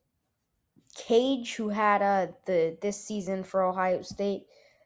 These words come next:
the Thick Six. And I think Ohio State all around, they're a really good team.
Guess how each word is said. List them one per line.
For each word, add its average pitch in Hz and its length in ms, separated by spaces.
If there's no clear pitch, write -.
the 180 80
Thick 226 420
Six. - 680
And 214 400
I 208 100
think 311 220
Ohio 262 400
State 254 260
all 240 200
around, 240 260
they're 196 220
a 165 120
really 247 280
good 208 200
team. 233 360